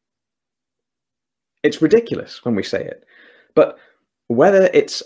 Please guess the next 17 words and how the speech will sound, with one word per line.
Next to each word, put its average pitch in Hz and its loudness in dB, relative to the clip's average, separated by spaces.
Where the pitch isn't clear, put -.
a 120 2
bit 151 2
of 185 -4
the 156 2
Bible 143 2
that - -2
we 123 -4
find 120 -4
uncomfortable, 113 -4
so 123 2
we 104 -4
avoid 107 0
studying 110 -2
or 113 -2
thinking 98 -6
about 92 -4
it, - -10